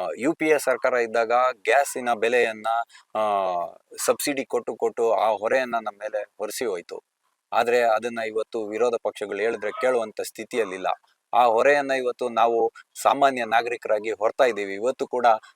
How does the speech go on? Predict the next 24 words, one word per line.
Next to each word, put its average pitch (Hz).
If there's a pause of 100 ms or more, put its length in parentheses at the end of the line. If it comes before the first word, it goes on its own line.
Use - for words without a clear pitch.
(140)
ಸಿಲಿಂಡರ್‌ಗಾಗಿ 123
ನಾವು 107
ಒಂಬೈನೂರ 123 (120)
ಐವತ್ತು 123
ರೂಪಾಯಿಗಳನ್ನ 107
ವ್ಯಯಿಸ್ಬೇಕಾದಂತ 107 (360)
ಅನಿವಾರ್ಯ 123
ಪರಿಸ್ಥಿತಿಯಲ್ಲಿ 104
ಇವತ್ತು 95
ನಾವಿದ್ದೀವಿ. 87 (380)
ಇದಕ್ಕೆ 101 (100)
ಆಗ 87 (140)
ಕೇಂದ್ರ 131
ಸರ್ಕಾರ, 120 (440)
ರಾಜ್ಯ 123
ಸರ್ಕಾರ 113
ಅಂತ 110
ನಾನು 104
ಹೇಳ್ತಾ 101
ಇಲ್ಲ. 90 (400)
ನಾವು 147 (180)
ನಮ್ಮ 113
ಮತದಾನವನ್ನ 139
ಮಾಡುವಾಗ 113